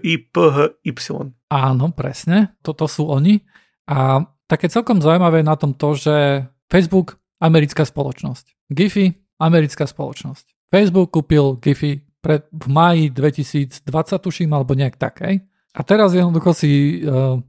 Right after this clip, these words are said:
Speaker 2: nejaký britský regulačný úrad povedal, že nám sa to nepáči, e, my si myslí-, myslíme si, že toto je zneužívanie monopolného postavenia a chceme, aby ste predali Giphy.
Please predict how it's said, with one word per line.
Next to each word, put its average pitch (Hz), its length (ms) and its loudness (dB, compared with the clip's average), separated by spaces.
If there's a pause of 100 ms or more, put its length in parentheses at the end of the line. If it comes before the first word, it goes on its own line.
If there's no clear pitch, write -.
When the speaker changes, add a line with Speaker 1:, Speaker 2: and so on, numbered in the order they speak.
(240)
Speaker 2:
nejaký 147 400 2
britský 151 400 0
regulačný 147 560 2
úrad 143 320 2
povedal, 139 400 4
že 135 240 2 (320)
nám 208 160 4
sa 202 80 4
to 143 160 0
nepáči, 151 480 2
e, 226 80 4 (320)
my 139 400 0
si - 80 -8
myslí-, 156 480 -2
myslíme 151 400 -2
si, - 80 -4
že 127 160 -2
toto 156 240 -2
je 143 300 2 (180)
zneužívanie 139 560 0
monopolného 135 640 0
postavenia 165 640 0 (320)
a - 60 -16 (100)
chceme, 180 240 4
aby 143 160 0
ste - 160 -8
predali 123 400 -4
Giphy. 135 400 -6